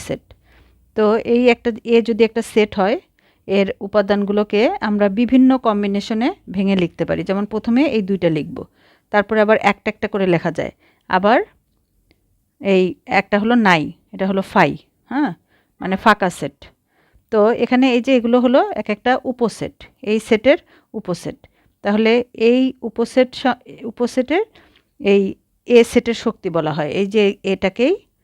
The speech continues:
এই এ সেটের শক্তি সেট বলা হয়, ঠিক আছে, পাওয়ার সেট। তাহলে যখনই আমাদের এই যে P of A বের করতে বলবে, তখন কিন্তু আমরা এই সেটের এই যে এইগুলো আমরা বের করে নেব, ঠিক আছে। যে সেটটা দেয়া আছে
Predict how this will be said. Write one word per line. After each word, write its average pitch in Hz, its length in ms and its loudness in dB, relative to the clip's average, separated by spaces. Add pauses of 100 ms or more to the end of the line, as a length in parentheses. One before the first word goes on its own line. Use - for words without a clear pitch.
(320)
এই 180 180 -2 (220)
এ - 20 0 (140)
সেটের 254 320 4 (540)
শক্তি 294 260 -2 (100)
সেট 151 220 -2
বলা 135 220 -6
হয়, - 140 -18 (320)
ঠিক 254 180 -6
আছে, 254 120 -4 (120)
পাওয়ার 175 220 2 (100)
সেট। - 180 -12 (720)
তাহলে 240 260 2 (120)
যখনই 277 320 4
আমাদের 254 300 4
এই 233 80 -6
যে 247 60 -2 (100)
P - 20 -4 (300)
of 233 80 -2 (320)
A - 20 6 (540)
বের 208 300 -4
করতে 220 180 -6 (120)
বলবে, 180 280 0 (560)
তখন 220 260 0
কিন্তু 240 260 -4
আমরা 226 140 2 (180)
এই 220 80 2 (100)
সেটের 240 320 2 (360)
এই 196 160 -8
যে 190 60 2 (160)
এইগুলো 196 280 0 (100)
আমরা 175 220 -2
বের 165 180 -2
করে 143 200 -8
নেব, 123 120 -12 (340)
ঠিক 247 160 -6
আছে। 294 200 -6
যে 214 160 4
সেটটা 233 220 -2 (100)
দেয়া 208 200 4
আছে 254 180 -4